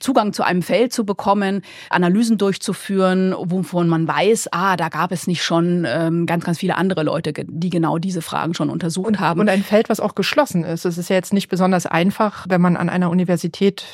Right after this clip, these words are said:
Speaker 2: studiert, dort eine Forschungsarbeit erstellt, Zugang zum Militär zu bekommen, zu den Streitkräften, zur Bundeswehr.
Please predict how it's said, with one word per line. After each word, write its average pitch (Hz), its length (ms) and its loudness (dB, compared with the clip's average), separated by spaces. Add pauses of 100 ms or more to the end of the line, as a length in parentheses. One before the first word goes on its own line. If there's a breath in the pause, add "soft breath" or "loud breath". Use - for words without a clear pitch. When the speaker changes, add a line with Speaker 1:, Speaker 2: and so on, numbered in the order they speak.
(120)
Speaker 2:
studiert, 208 520 2
dort 180 300 -2
eine 175 220 -2
Forschungsarbeit 185 720 0
erstellt, 180 600 -4 (100)
Zugang 202 420 2
zum 185 140 0
Militär 180 360 0
zu - 140 -6
bekommen, 165 480 0 (160)
zu - 100 -8
den 165 120 -2
Streitkräften, 170 560 -4
zur 180 120 -6
Bundeswehr. 170 520 0